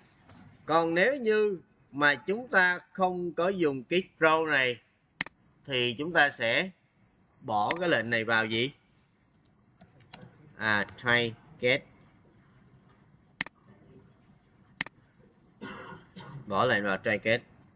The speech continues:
Hết lỗi. Nếu như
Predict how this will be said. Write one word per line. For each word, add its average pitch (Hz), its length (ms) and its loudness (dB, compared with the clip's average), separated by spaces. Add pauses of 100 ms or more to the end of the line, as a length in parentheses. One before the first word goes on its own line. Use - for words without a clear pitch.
(240)
Hết 120 200 -8
lỗi. 95 220 -6 (2000)
Nếu 147 260 0
như 151 360 0